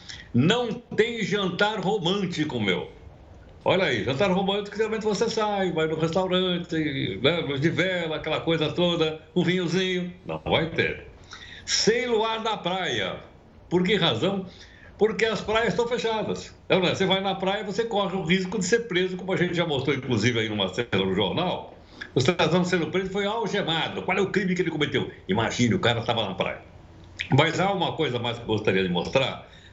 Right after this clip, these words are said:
agora voltando pro lado, vamos dizer assim, mais econômico do Dia dos Namorados. Faturamento. Olha só, o que é que o, o comércio tá, tá, tá imaginando? Que a recuperação, mesmo com a volta, vai ser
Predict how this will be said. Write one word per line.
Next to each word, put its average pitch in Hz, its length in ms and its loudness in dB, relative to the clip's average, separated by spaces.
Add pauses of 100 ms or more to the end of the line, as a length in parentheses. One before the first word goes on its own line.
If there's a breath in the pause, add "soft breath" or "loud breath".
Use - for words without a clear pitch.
agora 107 280 4
voltando 101 380 2
pro 98 160 0
lado, 104 260 0
vamos 95 200 -2
dizer 104 60 0
assim, 101 320 -2
mais 104 280 0
econômico 117 800 -2
do 185 140 0
Dia 113 160 2
dos 95 160 -2
Namorados. 95 500 -2
Faturamento. 156 800 -2 (1160 loud breath)
Olha 160 200 2
só, - 520 -4
o 113 100 -2
que 214 100 2
é 208 60 2
que 208 120 -2
o, 180 100 4
o 156 300 -2
comércio 147 360 0
tá, 131 440 0
tá, - 20 -4
tá 139 140 0
imaginando? 120 520 0
Que 156 100 2
a 147 60 2
recuperação, 180 680 -2
mesmo 180 560 0
com - 100 -4
a 110 100 0
volta, 143 500 -2
vai 139 140 0
ser 156 220 -2